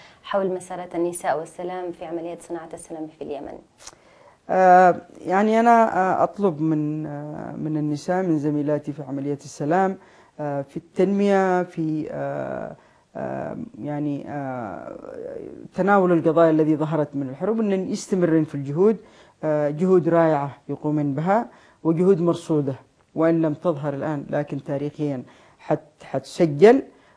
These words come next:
Speaker 2: وأيضا أطلب من الباحثين أنهم يدونوا هذا الكلام، الباحثين والصحفيين، آه، والجامعات ومراكز الأبحاث، أن تظهر هذا العمل، آه، بشكل علمي، بشكل صحيح، عشان نعكس رسالة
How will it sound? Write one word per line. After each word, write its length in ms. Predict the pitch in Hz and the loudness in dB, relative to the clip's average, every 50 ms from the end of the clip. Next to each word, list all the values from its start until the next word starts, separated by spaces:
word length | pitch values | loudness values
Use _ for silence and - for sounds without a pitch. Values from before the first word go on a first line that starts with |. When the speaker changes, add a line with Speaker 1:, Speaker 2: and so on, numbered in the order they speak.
| _ - | _ -2
Speaker 2:
وأيضا 560 | 156 170 180 185 - - 254 277 285 285 262 | 4 6 6 8 8 8 8 8 8 6 4
أطلب 260 | 254 - 254 247 214 | 4 2 0 2 4
من 80 | 233 240 | 4 4
الباحثين 480 | 233 220 208 240 226 220 220 262 240 | 6 10 10 10 10 8 2 4 4
أنهم 240 | 220 214 208 214 202 | 4 4 4 2 2
يدونوا 460 | 190 170 190 196 185 180 175 165 160 | 6 8 10 10 10 8 6 4 4
هذا 140 | 151 151 147 | 2 0 -4
الكلام، 400 | 143 131 - - 139 131 123 123 - _ _ _ _ - - | -4 -6 -8 -10 -10 -10 -10 -14 -18 _ _ _ _ -14 -10
الباحثين 600 | 160 143 139 156 147 - 156 - - 170 165 156 | -8 -4 -2 -2 -4 -4 -6 -4 -2 -2 0 0
والصحفيين، 800 | 143 135 - - 147 - 147 143 - 156 160 185 220 254 262 247 - - - - - - - _ _ - | -2 -6 -8 -10 -10 -8 -8 -6 -4 -2 0 2 4 4 4 2 0 -10 -20 -20 -20 -20 -20 _ _ -6
آه، 440 | 160 156 156 151 151 147 147 147 143 | -4 -2 0 0 0 2 2 2 2
والجامعات 960 | 147 170 185 170 143 147 170 165 156 156 143 147 175 196 208 208 202 202 - | 2 2 0 0 2 4 4 4 4 4 2 4 4 6 6 6 4 2 0
ومراكز 460 | 160 156 151 160 170 170 165 156 147 | -2 0 4 4 4 2 2 0 0
الأبحاث، 460 | 165 151 151 147 - - 196 202 208 208 - - - _ _ - - | 2 0 0 -2 2 4 4 4 4 2 -4 -20 -20 _ _ -8 -4
أن 200 | 190 190 175 - | -2 -2 2 8
تظهر 440 | - 269 247 190 185 175 156 139 143 143 | 10 10 10 10 6 2 2 0 0 2
هذا 240 | 170 165 160 151 | 4 4 4 4
العمل، 420 | 151 135 - 170 202 240 262 269 - - - _ _ _ _ _ _ - | 2 0 0 2 4 6 6 4 2 -2 -10 _ _ _ _ _ _ -4
آه، 120 | 156 156 156 | 0 0 0
بشكل 640 | 151 143 147 - 170 160 - 156 147 143 139 131 - | 0 -2 0 0 0 0 0 -2 -2 -2 -2 -4 -4
علمي، 500 | - - - 214 240 247 254 269 262 233 | -2 2 4 6 6 6 6 6 4 4
بشكل 320 | 165 - 180 151 - 151 | 0 -2 -6 -6 -6 -8
صحيح، 420 | - - - 165 208 240 269 - | -10 -8 0 6 6 6 6 6
عشان 400 | - 185 175 - 190 175 175 175 175 - _ _ _ - | 0 -4 -2 0 0 0 0 0 -4 -10 _ _ _ -2
نعكس 540 | 185 214 247 220 208 208 - 190 - - | 2 2 4 2 2 0 -4 -4 -2 -2
رسالة 480 | 156 151 - - 202 196 185 175 170 165 | -6 -4 2 4 4 6 6 4 4 2